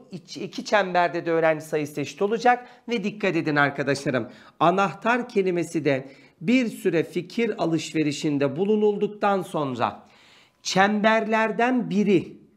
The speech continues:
genellikle arkadaşlarım bu tekniğin orijinalinde dış olarak karşımıza gelir.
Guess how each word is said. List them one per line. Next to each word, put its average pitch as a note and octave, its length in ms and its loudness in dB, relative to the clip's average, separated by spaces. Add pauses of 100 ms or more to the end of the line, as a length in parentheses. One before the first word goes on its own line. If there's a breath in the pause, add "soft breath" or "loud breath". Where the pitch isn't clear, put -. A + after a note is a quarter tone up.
(760 soft breath)
genellikle A3+ 640 4
arkadaşlarım F3 720 -2
bu G3 300 2
tekniğin F#3+ 480 0
orijinalinde E3+ 960 0 (320 loud breath)
dış A3+ 240 -2
olarak C3+ 460 2
karşımıza C3+ 560 0
gelir. C3+ 340 -2